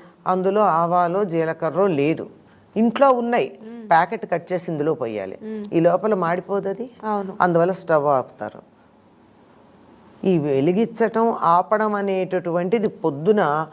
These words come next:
Speaker 1: ఒక నిమిషం కూడా కౌంట్ అవుతుందా అవదా?
Speaker 2: ఖచ్చితంగా పొద్దున పూట చేసే ప్రతిదీ కౌంటే కదా.
Speaker 1: అది అందువల్ల అన్నీ సిద్ధం పెట్టుకుని చేసుకోవాలి.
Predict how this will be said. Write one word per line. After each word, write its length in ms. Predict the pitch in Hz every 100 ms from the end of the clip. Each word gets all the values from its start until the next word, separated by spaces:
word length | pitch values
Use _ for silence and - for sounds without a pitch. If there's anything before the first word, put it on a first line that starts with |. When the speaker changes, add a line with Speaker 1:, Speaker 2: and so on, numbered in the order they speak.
| - - -
Speaker 1:
ఒక 200 | 156 208
నిమిషం 440 | 185 202 196 220
కూడా 220 | 214 214
కౌంట్ 420 | 214 196 185 196
అవుతుందా 420 | 202 190 190 190 208
అవదా? 300 | 170 151 151 - _ _ _ _ -
Speaker 2:
ఖచ్చితంగా 640 | 214 - 269 302 233 - - - _ - - - -
పొద్దున 260 | 214 196 254
పూట 180 | 302 294
చేసే 200 | 285 277
ప్రతిదీ 420 | 294 233 233 262 302
కౌంటే 420 | 285 247 269 311
కదా. 360 | 269 202 185 190 180
Speaker 1:
అది 220 | 160 143 - - _
అందువల్ల 680 | 202 208 202 196 202 240 311 330 - _ -
అన్నీ 440 | 160 214 247 277
సిద్ధం 560 | 247 - 196 180 226 220
పెట్టుకుని 560 | - 220 202 269 277 233
చేసుకోవాలి. 480 | - - - 85 -